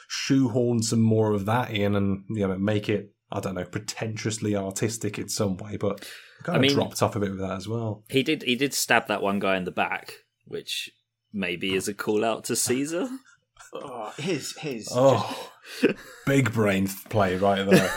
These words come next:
Speaker 3: <laughs> his, his, his knife work actively infuriated me in some of the fighting. I, I, I don't know, 'cause there was a scene, like, so when they punched the, <laughs> punched the guy through a door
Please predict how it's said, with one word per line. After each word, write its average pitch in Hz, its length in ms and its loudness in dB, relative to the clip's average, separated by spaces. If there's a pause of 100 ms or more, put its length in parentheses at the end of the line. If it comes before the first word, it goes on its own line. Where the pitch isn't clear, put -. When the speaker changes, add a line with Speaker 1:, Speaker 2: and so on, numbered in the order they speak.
(360)
Speaker 3:
<laughs> 147 760 4
his, 143 380 0
his, 151 300 -4
his 160 260 -2
knife 139 340 -2
work 107 360 -4
actively 120 480 -4
infuriated 127 720 -6
me 143 220 -6
in - 100 -16
some 131 220 -6
of 127 80 -10
the 143 100 -8
fighting. 151 400 -6 (680)
I, 135 120 0
I, 139 280 0
I 143 80 -2
don't 156 200 -4
know, 143 180 -2
'cause - 220 -8
there 156 120 0
was 147 100 -6
a 156 40 -8
scene, - 280 -8
like, 151 200 -6 (640)
so 143 160 -2
when 160 200 0
they 147 440 -2 (100)
punched - 400 -2
the, - 140 -10 (140)
<laughs> - 140 -20
punched - 320 -6
the 202 80 -2
guy 151 240 -2
through 151 240 -4
a 123 60 -4
door 110 460 -6